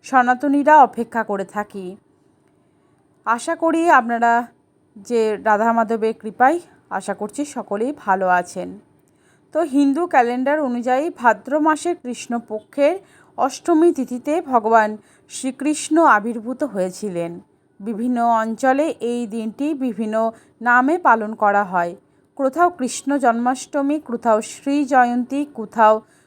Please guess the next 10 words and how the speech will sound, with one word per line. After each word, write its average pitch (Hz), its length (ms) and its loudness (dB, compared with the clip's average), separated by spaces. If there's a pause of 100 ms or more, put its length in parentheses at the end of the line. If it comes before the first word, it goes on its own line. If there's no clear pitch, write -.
(160)
গোকুলাষ্টমী, 294 1040 0 (300)
আবার 233 400 2
কোথাও 254 580 0 (280)
শ্রীকৃষ্ণ 330 680 -4
জয়ন্তী 254 440 2
নামে 247 240 0
পরিচিত। 196 760 -8 (500)
এই 311 240 -2
দিনে 311 340 0
আমরা 240 540 2